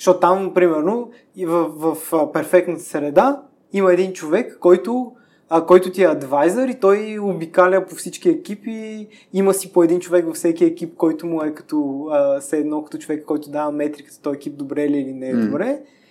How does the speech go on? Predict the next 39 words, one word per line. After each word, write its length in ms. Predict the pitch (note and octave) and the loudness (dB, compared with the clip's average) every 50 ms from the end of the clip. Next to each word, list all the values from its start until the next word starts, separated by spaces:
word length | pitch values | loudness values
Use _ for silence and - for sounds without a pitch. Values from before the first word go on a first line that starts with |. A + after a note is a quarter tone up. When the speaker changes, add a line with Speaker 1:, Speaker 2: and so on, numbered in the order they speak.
| _ _ _ _ _ _ | _ _ _ _ _ _
Speaker 1:
И 120 | - A#3 A3+ | -10 -6 -2
той 140 | - A3 G#3+ | -2 -2 -2
съответно, 720 | A3 F#3 E3+ - G3 G3+ G3+ G#3+ G#3+ G#3+ G#3 G#3 G3 G3 - - _ _ _ | -2 -6 -4 -2 -2 -2 0 -2 -4 -4 -4 -6 -10 -12 -14 -20 _ _ _
а, 160 | F3+ F#3 F3+ F#3 - - _ _ _ - | 0 0 0 -2 -8 -18 _ _ _ -16
взима, 680 | D#3+ D#3+ E3+ F#3 F3 E3 E3+ F3+ F#3+ F#3+ F#3+ F#3+ F#3 F#3 | -12 -6 -4 -2 0 2 2 2 2 2 2 -2 -4 -6
в 60 | - | -10
смисъл 280 | - G3 F#3+ - F#3 E3 | -10 -10 -6 -6 -8 -4
прави 200 | - - F3 E3+ | 0 0 0 0
някакви 260 | E3 E3 D#3+ D#3+ - E3+ | -2 -4 -6 -8 -10 -10
неща, 240 | D3+ - - D#3+ D#3 | -12 -8 -8 -8 -8
за 60 | D3+ | -8
да 100 | C#3+ C#3 | -8 -10
подобри 380 | - D3+ C#3 C#3 C#3+ C#3+ C#3 C3+ | -12 -12 -10 -6 -6 -4 -2 -2
работата. 460 | C3 B2+ B2+ B2+ - - _ - _ _ _ _ _ _ _ _ _ _ | -2 -2 -2 -6 -10 -16 _ -20 _ _ _ _ _ _ _ _ _ _
Прави 260 | A3 G3+ F#3+ F3 D3+ | 6 8 8 8 6
обучения, 720 | B2 - - - _ - - D#3 E3+ F3+ F3+ F3+ F3+ F3 F3 E3+ E3+ E3+ E3 D#3+ - | 4 -2 -8 -16 _ -6 -2 0 2 2 2 0 0 -2 -2 -4 -8 -8 -10 -2 2
Speaker 2:
М. 320 | A#2+ A#2 A2+ A2 G2+ G#2 B2 | 2 4 4 4 2 0 0
Speaker 1:
а, 480 | D#3 D#3 D3+ D3+ D3 D3 C#3+ C#3 C#3 C#3 - - _ _ _ _ _ | 2 2 2 4 4 2 2 0 -2 -6 -10 -20 _ _ _ _ _
а, 160 | D#3+ D#3+ D3+ | -4 -4 -4
говори 420 | D3 D3 D3+ D3+ C#3+ D3+ E3 E3 E3 | -4 -4 -8 -2 2 6 6 6 6
си 160 | - - F3+ | 4 -2 -4
индивидуално 540 | E3 D3+ C#3+ C#3+ D3 C#3 D3 D3+ D#3 D#3+ D#3 | -4 -4 -8 -10 -6 -4 -2 -2 -2 -4 -6
с 120 | D#3 - | -8 -6
някои 320 | E3 D#3 D3 D3 - D#3+ | -4 -4 -4 0 -2 -4
хора, 300 | D#3+ D#3+ - D#3 D#3 D#3+ | -2 0 -2 0 2 0
за 80 | D#3+ D3+ | 0 0
да 80 | C#3+ D3 | -2 -6
види 240 | C#3 C#3+ D3 C#3 C#3+ | -6 -6 -10 -6 -2
те 120 | D#3+ D#3 | 0 2
дали 140 | D3+ D3+ D3+ | 2 2 2
имат 280 | D3+ D3+ D3+ D3 D3+ - | 0 -2 -2 -4 -8 -14
смислена 420 | - - D3+ C#3+ - D#3 D3+ D3+ | -12 -12 -12 -10 -8 -6 -6 -6
обратна 340 | D3 C#3+ C#3+ C#3+ C#3 D#3 C#3+ | -4 -2 -2 -4 -4 -4 -10
връзка, 300 | C3+ D3 C#3+ - - - - | -12 -12 -14 -14 -18 -6 -4
как 180 | D3+ C#3 - | -4 -4 -4
това 120 | - - D3 | -4 -6 -6
да 60 | C#3+ | -6
се 180 | C#3 - D3 - | -6 -10 -14 -14
подобри. 500 | - C#3 C3+ C3+ C3+ D3+ G#3 B3 C4 | -12 -10 -8 -2 0 0 0 0 -2